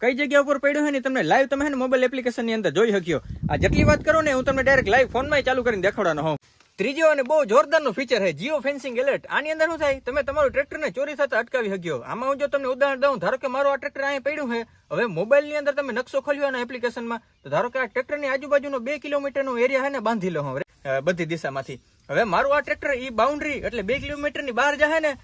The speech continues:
તો ડાયરેક્ટ તમને નોટિફિકેશન આવી જાય કે ભાઈ તમારું ટ્રેક્ટર છે,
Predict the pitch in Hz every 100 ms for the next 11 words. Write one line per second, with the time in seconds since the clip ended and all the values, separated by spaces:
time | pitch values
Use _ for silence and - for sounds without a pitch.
0 | - 180 214 285 262 285 254 269 277 277
1 | 269 254 254 247 226 202 226 202 233 254
2 | 226 240 247 247 262 226